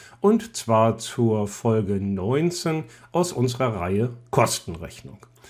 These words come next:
in der wir uns heute einmal mit der Plankostenrechnung näher beschäftigen wollen. Die Kostenrechnung ist bei uns immer untrennbar verbunden mit der Morgengenuss G M B H.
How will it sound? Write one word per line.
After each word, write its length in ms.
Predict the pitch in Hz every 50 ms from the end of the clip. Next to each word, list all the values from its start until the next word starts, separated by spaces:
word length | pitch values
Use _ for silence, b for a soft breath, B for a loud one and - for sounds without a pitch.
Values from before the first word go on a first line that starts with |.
| B B B B B
in 80 | 113
der 160 | 113 123 120 117
wir 60 | 117
uns 200 | 117 113 - -
heute 400 | 127 127 147 170 170 - 190 107
einmal 300 | 110 131 139 143 139 135
mit 180 | 120 117 117
der 80 | 123 117
Plankostenrechnung 1400 | 117 - - 104 98 110 120 127 135 127 - 139 127 123 - - - 123 107 110 113 117 - 131 127 123 120 120 - -
näher 320 | - 104 101 92 98 98 98
beschäftigen 680 | 101 131 - - - 90 - - - - - - - -
wollen. 220 | - - 64 64 - _ _ _ _ _ _ _ _ _ _ _ - - _ _ _ _ _ _ _ _ _ _ _ _ _ _ _ _ _ _ _ _ _ _ _ B B B B B B B B B B
Die 120 | 117 120
Kostenrechnung 840 | - 175 190 185 190 - 190 170 165 175 175 160 180 175 165 165 - - - - - -
ist 220 | - 123 - -
bei 80 | - 151
uns 240 | 143 151 147 - 143
immer 280 | 139 131 127 120 123
untrennbar 680 | 175 208 226 226 - - 127 123 123 120 120 120 120 123
verbunden 680 | 120 - 117 101 98 101 101 104 101 - 151 147 127
mit 180 | 98 92 - 127
der 80 | 139
Morgengenuss 720 | 143 139 120 110 104 107 98 95 90 87 85 - - - -
G 120 | - - 92
M 160 | 90 87 82
B 140 | 82 78 -
H. 160 | - -